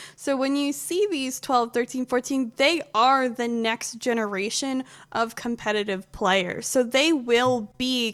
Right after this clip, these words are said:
creating that new meta, creating our new talents. And, you know, Dark, if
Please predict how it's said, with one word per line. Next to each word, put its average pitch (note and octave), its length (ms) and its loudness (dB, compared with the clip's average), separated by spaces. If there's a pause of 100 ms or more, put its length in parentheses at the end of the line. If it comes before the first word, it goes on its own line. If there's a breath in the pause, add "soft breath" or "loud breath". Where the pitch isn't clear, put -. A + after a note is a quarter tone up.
creating A3 800 0 (240 loud breath)
that G#3+ 220 0
new A3 180 -2
meta, G3+ 500 0 (220 loud breath)
creating A#3+ 500 -2
our A3 120 0
new A3 120 -4
talents. A3 380 -2
And, A3+ 140 4 (220 loud breath)
you C#4+ 60 -2
know, D4+ 160 4
Dark, A#3+ 440 4
if - 120 2